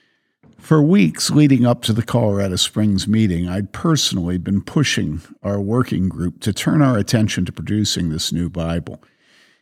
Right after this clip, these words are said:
It would not neuter God's words and might become the new standard among evangelicals, replacing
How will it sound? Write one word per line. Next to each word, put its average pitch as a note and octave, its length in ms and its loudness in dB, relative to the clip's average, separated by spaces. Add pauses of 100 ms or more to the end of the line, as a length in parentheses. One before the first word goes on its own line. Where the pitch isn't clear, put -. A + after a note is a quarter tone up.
It C#3 140 2
would A#2+ 180 2
not C#3+ 340 2
neuter B2 400 6
God's G#2 500 -4
words E2+ 720 -8
and B2 240 2
might D#3 260 2
become F#2 440 -4
the G#2 100 -4
new C3+ 240 4
standard - 680 -6 (100)
among G#2 320 2
evangelicals, G2+ 960 -2
replacing F#2 800 -2